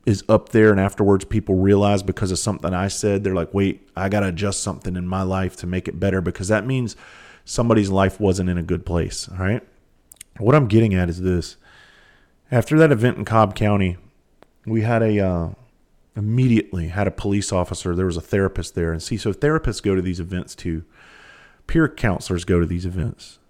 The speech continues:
Uh, peer teams go to these events. Doctors, um,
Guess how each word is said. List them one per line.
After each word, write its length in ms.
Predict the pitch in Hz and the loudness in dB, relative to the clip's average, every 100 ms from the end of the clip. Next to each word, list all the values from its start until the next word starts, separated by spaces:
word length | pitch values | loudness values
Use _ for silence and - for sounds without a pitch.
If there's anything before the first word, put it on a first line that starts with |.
| _ | _
Uh, 200 | 98 95 92 | -6 -6 -4
peer 240 | - 117 | -2 0
teams 380 | - 160 143 127 | 0 0 0 0
go 160 | 113 | 2
to 60 | 95 | 4
these 200 | 92 90 | 2 -2
events. 380 | 87 87 82 92 | -4 -4 -6 -4
Doctors, 680 | 95 113 120 101 78 - - _ - | 2 2 2 -2 -4 -8 -16 _ -16
um, 680 | 87 95 87 92 90 90 110 | -10 -8 -8 -10 -12 -16 -20